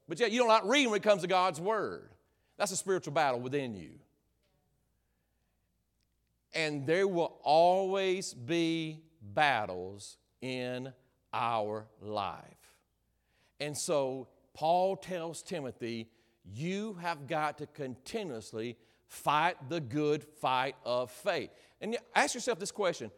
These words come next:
how are you fighting today? Are you really in the fight?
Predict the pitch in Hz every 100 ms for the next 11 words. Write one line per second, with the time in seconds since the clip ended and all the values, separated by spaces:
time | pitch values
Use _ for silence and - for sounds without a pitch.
0 | _ _ _ - 220 285 277 254 180 214
1 | 226 139 113 110 104 87 67 - _ _
2 | _ _ _ _ _ _ _ _ _ _
3 | _ _ _ _ _ _ _ _ _ _
4 | _ - 175 180 190 190 262 277 214 240
5 | 233 - 208 247 220 233